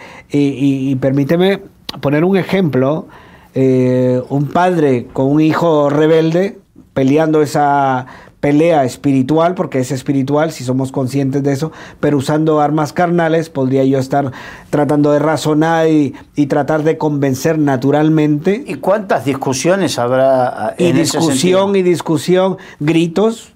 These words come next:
Speaker 1: ¿eh? Armas carnales, gritos, alzando la voz, imponiendo autoridad y, y no viendo y no dándome cuenta de que realmente es una pelea espiritual. Y usar
Speaker 2: Exacto.
Speaker 1: armas espirituales.
Speaker 2: Pero el apóstol Pablo lo advirtió varias veces. No,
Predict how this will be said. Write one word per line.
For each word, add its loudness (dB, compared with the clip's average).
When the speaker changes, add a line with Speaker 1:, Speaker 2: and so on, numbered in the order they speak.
Speaker 1:
¿eh? -6
Armas 0
carnales, 0
gritos, 0
alzando 0
la 2
voz, 0
imponiendo 0
autoridad 2
y, 0
y 0
no 2
viendo 0
y 0
no 0
dándome 0
cuenta -2
de 0
que 0
realmente 0
es -4
una 2
pelea 2
espiritual. -2
Y 2
usar 0
Speaker 2:
Exacto. -8
Speaker 1:
armas 0
espirituales. -4
Speaker 2:
Pero 2
el 2
apóstol -2
Pablo 2
lo 2
advirtió 0
varias 0
veces. -6
No, 0